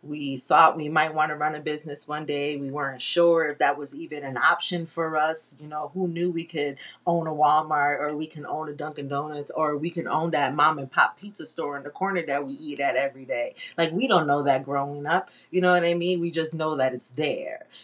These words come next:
So, um, but then there's kids now that are so hands-on, and parents who are hands-on, and they do teach their kids that these opportunities do exist. So I wanna work with those parents, but I also wanna work with the parents who are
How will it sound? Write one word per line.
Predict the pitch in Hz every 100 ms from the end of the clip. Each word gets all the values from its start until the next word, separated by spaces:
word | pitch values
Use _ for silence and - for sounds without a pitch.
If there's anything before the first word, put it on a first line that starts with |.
| _ _
So, | 170 156 156 147 -
um, | 147 143 139 135
but | 147
then | 170 160
there's | 151 143 135 -
kids | 180 147 127
now | 156 175 170 147
that | 139 139
are | 139 139
so | - 160 156 147 139
hands-on, | 165 151 143 127 - 156 151
and | 135 135
parents | 156 143 143 -
who | 156
are | - 185 180
hands-on, | 165 147 135 135 143
and | 139
they | 135 139 135
do | 180
teach | 190 180 - -
their | 127
kids | - 147 131
that | 139 135 - - -
these | 151
opportunities | 147 143 156 156 156 143 139 135 131
do | - 175 151
exist. | 117 123 110 -
So | 165 156
I | 160
wanna | 170 160 147
work | 147 156
with | 147
those | - 165 175
parents, | 160 139 139 147 - - _
but | 156
I | 143 147
also | 165 170
wanna | 147 143
work | 139 143 143
with |
the | 139
parents | 147 139 135 143 -
who | 143
are | 135 120